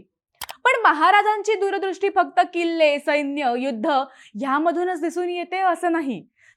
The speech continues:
तर छत्रपती शिवरायांच्या दूरदृष्टीमुळे मुंबई भारताची आर्थिक राजधानी बनली. छत्रपती शिवराय नसते तर आज मुंबई नाही, तर सुरत ही भारताची आर्थिक राजधानी झाली असती.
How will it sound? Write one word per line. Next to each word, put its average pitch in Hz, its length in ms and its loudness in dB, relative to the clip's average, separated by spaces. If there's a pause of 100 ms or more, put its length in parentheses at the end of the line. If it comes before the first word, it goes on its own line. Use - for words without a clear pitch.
तर 202 80 -8 (120)
छत्रपती 254 520 -6
शिवरायांच्या 285 680 0
दूरदृष्टीमुळे 277 920 -2 (300)
मुंबई 359 440 2
भारताची 370 600 2
आर्थिक 359 500 0
राजधानी 233 520 0
बनली. 220 360 -4 (540)
छत्रपती 453 480 0
शिवराय 440 360 2 (120)
नसते 330 320 -4
तर 294 220 -2
आज 311 440 2
मुंबई 330 380 0
नाही, 285 360 -2 (280)
तर 311 100 4
सुरत 311 520 2
ही 330 100 2
भारताची 262 600 0
आर्थिक 269 440 -2
राजधानी 254 480 0
झाली 254 260 0
असती. 220 400 -6